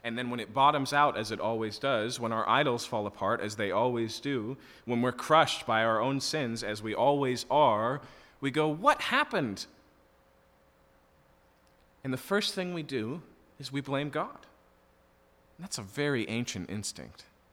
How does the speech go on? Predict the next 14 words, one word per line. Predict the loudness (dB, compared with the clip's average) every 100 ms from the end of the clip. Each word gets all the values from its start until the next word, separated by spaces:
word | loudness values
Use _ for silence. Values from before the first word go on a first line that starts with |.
| _
It | -8
goes | -4 -2
all | -2
the | 0
way | -2
back | 0 -2 -4
to | -12
the | -12
garden. | -8 -8 -8 -18 -20 _ _ _ _ _ _ _ _ _ _ _ _ _ _ _ _ _ _ _ -2
God | 4 6
lays | 6 2 0
out | -4 -4
the | -6
rules. | -4 -6 -8 -14 -16 -18